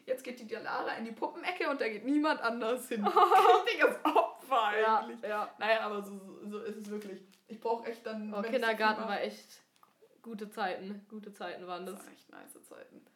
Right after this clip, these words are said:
Speaker 2: Es war
Speaker 1: Boah, es war schon nice.
Speaker 2: Oh, es war so cool.
Speaker 1: <laughs> Wir beide so einfach nur so an die Zeit
Speaker 2: Ich weiß
Speaker 1: denken.
Speaker 2: noch, dass irgendwie einer mal einen Ki-, einen Kieselstein im Ohr stecken hatte. Das weiß ich noch, das war ein richtiges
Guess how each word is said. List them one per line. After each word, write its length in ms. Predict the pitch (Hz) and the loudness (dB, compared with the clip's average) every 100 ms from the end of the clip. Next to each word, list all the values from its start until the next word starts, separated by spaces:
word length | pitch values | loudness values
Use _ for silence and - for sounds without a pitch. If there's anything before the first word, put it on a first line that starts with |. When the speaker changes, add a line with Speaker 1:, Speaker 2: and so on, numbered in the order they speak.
| _ | _
Speaker 2:
Es 80 | - | -6
war 460 | 240 240 240 233 - _ | -2 0 0 -4 -14 _
Speaker 1:
Boah, 80 | - _ _ | -20 _ _
es 100 | _ | _
war 80 | _ | _
schon 160 | _ _ | _ _
nice. 260 | _ _ - | _ _ -8
Speaker 2:
Oh, 400 | 269 302 302 254 | -4 -2 -4 -6
es 140 | 254 | -10
war 100 | 269 | -16
so 180 | 294 311 - - 311 | -16 -18 -20 -20 -18
cool. 440 | 302 220 196 247 - _ _ - | -10 -8 -8 -12 -14 _ _ -14
Speaker 1:
<laughs> 140 | - | -10
Wir 140 | - 214 | -8 -8
beide 300 | - 233 - | -8 -4 -4
so 80 | 233 | -4
einfach 260 | 214 214 233 | -6 -6 -6
nur 120 | 208 | -4
so 140 | 220 | -4
an 140 | - 208 | -4 -6
die 120 | 202 | -10
Zeit 300 | - - 208 - - _ _ | -8 -8 -8 -14 -20 _ _
Speaker 2:
Ich 120 | - | -2
weiß 260 | 254 254 - | 2 2 0
Speaker 1:
denken. 40 | |
Speaker 2:
noch, 140 | 247 - | -4 -4
dass 180 | 226 - | -8 -8
irgendwie 260 | 240 220 | -6 -6
einer 280 | - 240 226 | -4 -4 -6
mal 320 | 220 214 220 220 _ - | -4 -4 -6 -10 _ -14
einen 260 | 208 202 - | -12 -12 -16
Ki-, 260 | _ - _ | _ -20 _
einen 320 | 220 202 202 - | -10 -10 -12 -20
Kieselstein 880 | - 254 311 226 196 - 196 190 196 | -14 -8 -4 -4 -4 -8 -6 -4 -4
im 100 | 190 | -8
Ohr 200 | 180 190 | -8 -8
stecken 380 | 202 196 202 190 | -8 -12 -12 -10
hatte. 260 | 196 190 190 | -10 -8 -12
Das 160 | 190 | -10
weiß 180 | 185 190 | -10 -10
ich 120 | 202 | -12
noch, 100 | 202 | -16
das 80 | 202 | -14
war 80 | 202 | -12
ein 60 | 202 | -12
richtiges 320 | 208 208 | -12 -16